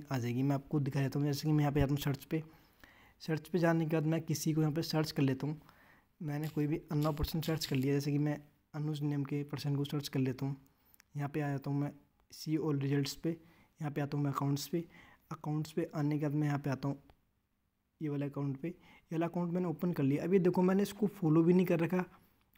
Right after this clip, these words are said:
और मैं इसको जानता भी नहीं हूँ। अब पहले हो क्या होता था, पहले हम जाते थे three डॉट पे, three डॉट पे जाने के बाद हम direct message कर देते थे, लेकिन यहाँ पे option direct message का नहीं आ रहा है क्योंकि account public है, private नहीं है। तो यहाँ पे message का option आपको मिल जाएगा। मैं इस पर tap करता हूँ।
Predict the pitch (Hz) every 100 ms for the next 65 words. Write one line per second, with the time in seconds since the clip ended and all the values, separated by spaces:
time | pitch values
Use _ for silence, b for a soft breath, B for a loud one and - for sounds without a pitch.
0 | - 175 185 - 185 151 143 151 139 143
1 | 143 147 - - 175 - 175 185 170 165
2 | - 165 156 170 180 165 165 170 160 156
3 | 147 160 - 147 151 147 170 165 160 165
4 | 170 156 147 151 143 156 156 160 139 151
5 | 151 147 143 165 - 139 131 139 143 156
6 | 151 147 160 151 - 170 147 143 156 160
7 | 156 147 143 165 147 139 135 139 160 175
8 | 190 - - 143 156 165 170 - - 139
9 | 147 151 190 B B B - 147 143 147
10 | 139 127 123 B B B - 170 170 180
11 | 160 160 156 165 - 170 170 170 160 151
12 | 151 175 B B B 165 175 - 202 190
13 | 180 151 180